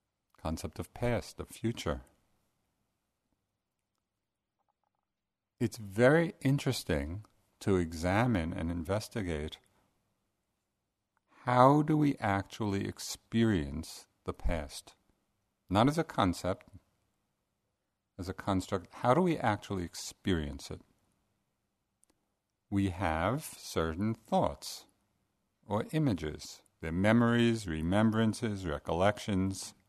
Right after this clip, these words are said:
of things that have happened. So we have certain thoughts or images, possibly emotions associated with them. We, we have them arising in the moment.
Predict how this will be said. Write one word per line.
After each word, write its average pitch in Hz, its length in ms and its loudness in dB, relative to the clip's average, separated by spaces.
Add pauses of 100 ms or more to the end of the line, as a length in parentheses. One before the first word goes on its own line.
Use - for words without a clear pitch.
(600)
of - 100 -10
things 82 320 -4
that 95 100 -4
have 98 100 -8
happened. 71 420 -6 (1300)
So 101 80 0
we 98 80 4
have 131 240 8
certain 123 300 6
thoughts 120 640 8
or 92 160 0
images, 110 800 -2 (1200)
possibly 82 460 -4
emotions 107 500 2
associated 95 680 -2
with 87 180 -6
them. 85 300 -2 (520)
We, 98 160 -2 (440)
we 95 140 2
have 147 280 8
them 110 160 4
arising 107 520 6
in 98 120 0
the 90 60 0
moment. 92 600 0